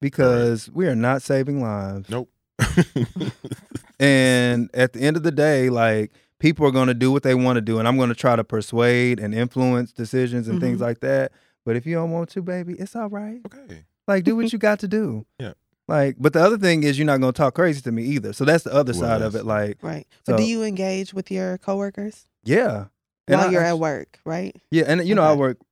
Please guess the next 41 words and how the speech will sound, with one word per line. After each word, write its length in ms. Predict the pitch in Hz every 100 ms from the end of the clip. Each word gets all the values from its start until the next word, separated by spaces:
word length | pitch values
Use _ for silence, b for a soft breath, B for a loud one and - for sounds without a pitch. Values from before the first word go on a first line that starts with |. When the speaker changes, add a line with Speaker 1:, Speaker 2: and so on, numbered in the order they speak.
| -
Speaker 1:
remotely 580 | 117 120 123 123 113 175
Speaker 3:
Yeah. 80 | 139
Speaker 1:
too, 260 | 165 131
but 220 | 113 117
yeah. 460 | 131 294 359 117 107 220
Speaker 3:
Mm-hmm. 380 | 247 240 233 135
Speaker 1:
Um, 560 | 135 127 113 110 104 -
I 200 | 185 247
actually 280 | - 202
enjoy 840 | 131 107 104 147 165 139 127 120 120 _ _ _ -
most 400 | 113 147 175 143
of 60 |
the 80 | 117
people 280 | 135 123 113
that 160 | 107 104
I 80 | 104
work 320 | 127 185 -
with. 340 | 104 92 107 _ _ -
So 560 | 117 107 104 104 101 - -
that, 420 | 107 151 180 160 - _ _ _ _ _ _
you 120 | 214
know, 80 | 202
I've 180 | 92 143
been 200 | 123 107
working 280 | 123 135 110
with 100 | 104
them 140 | 104
for 200 | - 107
a 20 | 101
long 280 | 101 98 101
time 320 | 117 104 101
too, 300 | - 113 107
Speaker 3:
Mm-hmm. 120 | 90 92
Speaker 1:
and 80 |
that 80 | 117
was 100 | 113
part 220 | - 117
of 20 | 107
the 60 |
reason 260 | 107 101 98
why 400 | 101 101 98